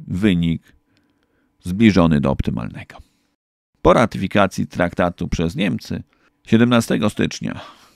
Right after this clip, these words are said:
na ten obszar wkroczył generał Józef Haller, a dziesiątego lutego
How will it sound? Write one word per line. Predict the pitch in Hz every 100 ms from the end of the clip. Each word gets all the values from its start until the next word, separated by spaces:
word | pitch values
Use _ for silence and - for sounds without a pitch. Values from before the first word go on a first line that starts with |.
| _ _ _
na | - 101
ten | - 104 95
obszar | - 113 - 80 58 -
wkroczył | - _ 107 101 - 87
generał | 87 95 92 90
Józef | 90 90 80 80
Haller, | - 90 60 - - _ _ _ -
a | 104
dziesiątego | 101 110 110 220 240
lutego | 170 - - -